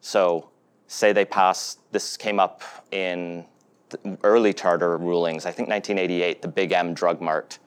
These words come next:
case. This is where Alberta, I believe it was, and many other provinces had what were called Blue, Blue Day Acts or Sunday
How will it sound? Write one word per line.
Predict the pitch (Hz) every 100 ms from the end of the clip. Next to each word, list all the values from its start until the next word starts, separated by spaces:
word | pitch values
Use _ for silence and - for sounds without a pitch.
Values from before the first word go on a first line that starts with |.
| _ -
case. | 90 80 - - - - - _
This | 104 -
is | 101 101
where | 98 92 90 90 - _ _ _ -
Alberta, | 98 95 107 107
I | 95 87
believe | 95 90
it | 80
was, | 87 85
and | 110 113
many | 120 113
other | 98
provinces | 92 95 87 87 95 90
had | 90 82
what | 92
were | 87
called | - 90 80
Blue, | 101 104 95
Blue | - 117 101
Day | 85 80
Acts | - - - -
or | 87 80
Sunday | - 107 92 85 82